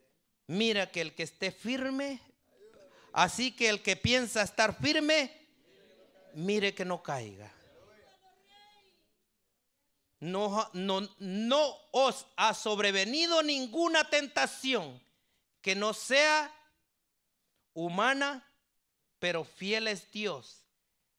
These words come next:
que no, no os dejará ser tentado más de lo que podéis soportar. Es de que no hay excusa, hermano.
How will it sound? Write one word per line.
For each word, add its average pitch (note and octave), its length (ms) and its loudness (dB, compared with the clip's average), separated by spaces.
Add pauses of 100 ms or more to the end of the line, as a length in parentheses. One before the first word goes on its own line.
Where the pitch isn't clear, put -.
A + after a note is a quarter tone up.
que E3+ 160 -6
no, E3+ 240 -6 (360)
no G3+ 380 2 (100)
os G#3+ 400 2
dejará F#3+ 640 2 (580)
ser - 440 -2
tentado B3+ 720 2
más A#3+ 580 4
de G#3+ 140 -2
lo G3+ 180 -2
que F#3 120 -6
podéis F3+ 440 -4
soportar. E3 640 -4 (240)
Es F#3 160 -2
de A3 100 0
que G3+ 140 0
no G3+ 80 0
hay A3 140 4
excusa, G#3 500 -2
hermano. F3 460 -6